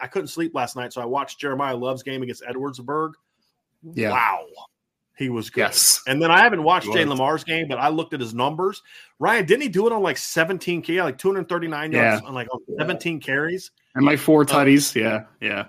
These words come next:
Speaker 1: Yeah, a, a, a guy that i-, lives in, uh, w-, th-, a guy that lives in Kansas and goes to all of Dylan Edwards' games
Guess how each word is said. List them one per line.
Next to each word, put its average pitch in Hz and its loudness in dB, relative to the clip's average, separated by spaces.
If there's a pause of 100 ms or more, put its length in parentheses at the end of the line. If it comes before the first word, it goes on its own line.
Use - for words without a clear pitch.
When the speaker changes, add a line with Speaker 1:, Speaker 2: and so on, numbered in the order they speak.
Speaker 1:
Yeah, 151 2
a, 139 -4
a, 123 -2
a 143 -6
guy 160 2
that 180 0
i-, 139 -4
lives 156 0
in, 127 -6 (100)
uh, 147 -6 (200)
w-, 135 -14
th-, 131 -14
a 139 0
guy 196 4
that 180 0
lives 165 2
in 139 -4
Kansas 120 -6
and 127 -10
goes 151 -4
to - -10
all 156 -4
of 135 -6
Dylan 139 -6
Edwards' 120 -8
games 110 -6